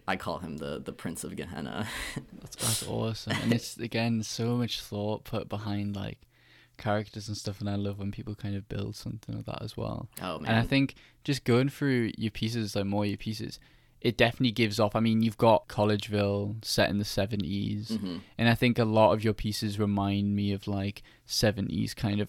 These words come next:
Speaker 2: like, I don't know, just a seventies kind of aesthetic and, like, pop art, and
Speaker 1: Yeah.
Speaker 2: I mean, the Hello, the Hello, I Love You one, I don't know, it just seems very seventies to
Speaker 1: <laughs>
Speaker 2: me, like,
Speaker 1: Awesome.
Speaker 2: the, the kind of style of the text and the style of
Speaker 1: Mm-hmm.
Speaker 2: the blocking of the piece as well. I just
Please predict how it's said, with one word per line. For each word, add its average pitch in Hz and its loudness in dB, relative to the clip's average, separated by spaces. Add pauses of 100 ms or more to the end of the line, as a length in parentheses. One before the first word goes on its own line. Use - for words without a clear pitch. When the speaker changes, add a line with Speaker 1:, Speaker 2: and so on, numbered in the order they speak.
(160)
Speaker 2:
like, - -2
I 110 0
don't 110 0
know, 104 4
just 113 -6
a 110 2
seventies 104 2
kind 110 2
of 104 2
aesthetic 101 0
and, 101 -2
like, 98 -4
pop - -4
art, 101 4
and 98 -2 (140)
Speaker 1:
Yeah. 85 0
Speaker 2:
I 117 2
mean, 120 10
the 113 8
Hello, 113 8
the 110 0
Hello, 113 6
I 107 8
Love 107 2
You 107 0
one, 107 -2
I 110 -4
don't 107 -2
know, 107 0
it 107 -2
just 110 -4
seems 107 -2
very 104 2
seventies 104 -2
to 117 -2
Speaker 1:
<laughs> 104 0
Speaker 2:
me, 104 0
like, 101 0
Speaker 1:
Awesome. 104 0
Speaker 2:
the, 107 -2 (500)
the 110 -2
kind 104 2
of 98 -2 (500)
style 104 4
of 101 0
the 101 0
text - 0
and 98 2
the 101 -2
style 98 2
of 98 2
Speaker 1:
Mm-hmm. 104 -2
Speaker 2:
the 104 -2
blocking 104 0
of 98 -6
the 98 0
piece 104 -4
as 110 -8
well. 98 -2
I 104 0
just - -10